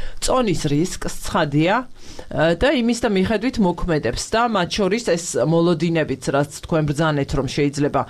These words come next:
ვთქვათ, მოულოდნელად რაღაცა, დაგ-, დაგემხოს თავზე ბიზნესი ასეთ ქვეყანაში, ესეც გააზრებული აქვს. როცა,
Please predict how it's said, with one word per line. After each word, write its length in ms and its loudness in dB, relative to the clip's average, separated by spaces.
ვთქვათ, 340 0
მოულოდნელად 800 2
რაღაცა, 440 0
დაგ-, 340 2
დაგემხოს 580 0
თავზე 380 0
ბიზნესი 560 0
ასეთ 340 -2
ქვეყანაში, 640 -2
ესეც 340 -2
გააზრებული 640 0
აქვს. 320 -2
როცა, 640 2